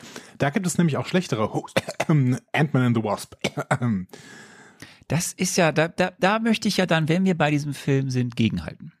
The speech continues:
Speaker 1: Ich bin sehr, sehr gespannt. Es ist der zweite Ant-Man-Film dann, ne?
Speaker 2: Ja.
Speaker 1: Kriegen wir den ersten jetzt noch in
Speaker 2: Mit
Speaker 1: dieser
Speaker 2: The,
Speaker 1: Phase?
Speaker 2: halt mit The Wasp.
Speaker 1: Kriegen wir den ersten jetzt noch?
Speaker 2: Mit was?
Speaker 1: Äh, den ersten Ant-Man-Film.
Speaker 2: Ja, ja, der erste ist ja wieder, der, der erste ist ja der letzte Film der zweiten Phase.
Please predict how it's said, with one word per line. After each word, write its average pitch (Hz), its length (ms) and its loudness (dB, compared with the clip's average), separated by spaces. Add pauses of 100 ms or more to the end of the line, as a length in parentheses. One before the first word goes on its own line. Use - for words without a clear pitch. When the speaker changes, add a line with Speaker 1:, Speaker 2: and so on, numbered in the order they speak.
(220)
Speaker 1:
Ich 135 100 -10
bin 180 140 2
sehr, 180 120 2
sehr 175 120 2
gespannt. 139 340 -4 (920)
Es 120 100 0
ist 156 100 2
der 175 120 2
zweite 139 320 2
Ant-Man-Film 98 440 -6
dann, 87 140 -10
ne? 143 160 -2 (800)
Speaker 2:
Ja. - 220 -2 (520)
Speaker 1:
Kriegen 156 200 0
wir 165 80 4
den 135 100 4
ersten 139 280 -2
jetzt 143 160 0
noch 135 80 -2
in 127 60 -2
Speaker 2:
Mit - 100 2
Speaker 1:
dieser 165 80 2
Speaker 2:
The, 123 60 4
Speaker 1:
Phase? 139 360 2
Speaker 2:
halt 120 180 2
mit 127 200 2
The 139 120 2
Wasp. 131 420 2 (1000)
Speaker 1:
Kriegen 151 220 -2
wir 160 80 2
den 139 140 2
ersten 139 280 -2
jetzt 135 140 -4
noch? - 80 -6
Speaker 2:
Mit 127 120 2
was? 151 200 0 (240)
Speaker 1:
Äh, 123 100 -2
den 120 140 0
ersten 139 260 -2
Ant-Man-Film. 131 500 -2
Speaker 2:
Ja, 220 80 4
ja, 330 140 2
der 120 120 2
erste 156 280 0
ist 180 380 0
ja 175 160 4
wieder, 165 160 2
der, 143 340 0
der 127 80 0
erste 135 280 -2
ist 160 160 -2
ja 156 100 2
der 139 180 4
letzte 151 300 0
Film 151 160 2
der 143 100 0
zweiten 98 260 -4
Phase. 90 360 -10